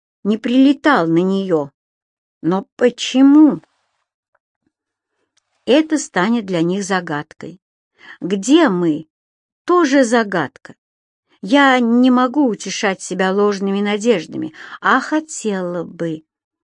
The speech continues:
Последнюю фразу она прошептала едва слышно. Спокойствие, с которым Геонея говорила все эти жестокие истины,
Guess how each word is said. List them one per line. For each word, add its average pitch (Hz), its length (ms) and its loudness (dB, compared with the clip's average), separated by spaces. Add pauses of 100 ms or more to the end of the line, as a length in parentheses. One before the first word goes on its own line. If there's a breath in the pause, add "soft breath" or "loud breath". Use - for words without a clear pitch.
(480)
Последнюю 175 560 -6
фразу 208 460 -6 (320 loud breath)
она 196 240 -2
прошептала 240 720 -2
едва 196 520 -6
слышно. 175 760 -6 (1080 soft breath)
Спокойствие, 302 960 0
с - 80 -10
которым 202 440 -2
Геонея 214 520 0
говорила 208 520 -2
все 214 260 -2
эти 214 160 -4
жестокие 240 680 -2
истины, 170 680 -4